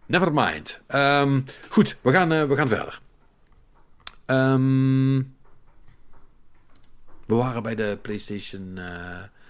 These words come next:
dinges, hè? Ehm, wat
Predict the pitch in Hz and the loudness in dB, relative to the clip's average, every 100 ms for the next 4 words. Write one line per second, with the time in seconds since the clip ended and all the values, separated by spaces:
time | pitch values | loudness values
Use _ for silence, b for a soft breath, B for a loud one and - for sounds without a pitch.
0 | b b b 95 98 80 - 87 131 139 | b b b -8 -8 -8 -12 -10 -10 -10
1 | - - 107 107 107 113 110 110 110 110 | -10 -8 -8 -8 -6 -4 -4 -6 -6 -8
2 | - - - - - - - - - 98 | -8 -12 -12 -14 -16 -16 -16 -16 -16 -16